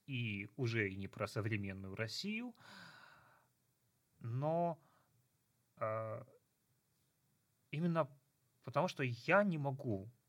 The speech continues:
придумать сейчас лучше фильма, который бы рассказывал о том, что такое одежда у землян. М, и я не знаю, что это за инопланетяне. Может быть, они все ходят в одинаковых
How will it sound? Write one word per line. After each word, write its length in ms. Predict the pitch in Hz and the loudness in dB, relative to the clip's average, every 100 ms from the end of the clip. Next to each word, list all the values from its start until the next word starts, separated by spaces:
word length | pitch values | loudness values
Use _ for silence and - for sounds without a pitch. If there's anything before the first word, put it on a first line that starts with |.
| _ | _
придумать 540 | 120 117 110 104 92 | -2 0 0 -4 -6
сейчас 560 | - - - - 104 - | -12 -18 -20 -16 -16 -6
лучше 300 | 123 117 - | -4 -2 -6
фильма, 520 | - 202 214 165 101 110 - - - - | -8 -6 -4 -2 -2 -4 -16 -20 -20 0
который 360 | 120 110 190 180 | 2 4 2 2
бы 440 | 135 135 127 127 - _ _ _ _ | 4 4 4 0 -8 _ _ _ _
рассказывал 640 | 123 117 - 165 135 113 107 | -6 -6 2 2 2 -4 -4
о 60 | |
том, 580 | 104 - 160 165 160 139 - _ _ _ - | -2 0 2 2 -4 -10 -14 _ _ _ -6
что 180 | - - | -2 0
такое 420 | 123 - 117 120 | 0 4 6 8
одежда 680 | 120 107 110 98 - 95 - | 6 6 4 4 2 -10 -6
у 80 | 107 | -6
землян. 560 | 98 101 98 92 110 127 - _ - - - - - - _ _ _ | -4 -2 2 2 0 -6 -18 _ -20 -20 -20 -20 -20 -20 _ _ _
М, 440 | 151 139 131 135 - _ | -6 -2 -2 -4 -10 _
и 60 | 147 | 2
я 200 | 143 151 | 8 8
не 80 | 151 | 8
знаю, 220 | 190 131 | 8 8
что 140 | - | 6
это 160 | 117 107 | 0 0
за 380 | 101 110 107 113 - _ | -2 0 2 0 -6 _
инопланетяне. 720 | 135 123 131 123 120 117 104 | -2 0 2 0 6 6 6
Может 240 | 110 127 120 | 2 -2 -2
быть, 140 | 113 | 0
они 160 | 117 117 | 0 0
все 200 | - 120 | -2 -4
ходят 420 | - 120 110 104 - - | 0 0 0 0 -6 -8
в 100 | 117 | 4
одинаковых 840 | 120 131 123 127 113 107 - - | 4 8 8 10 6 4 -2 -12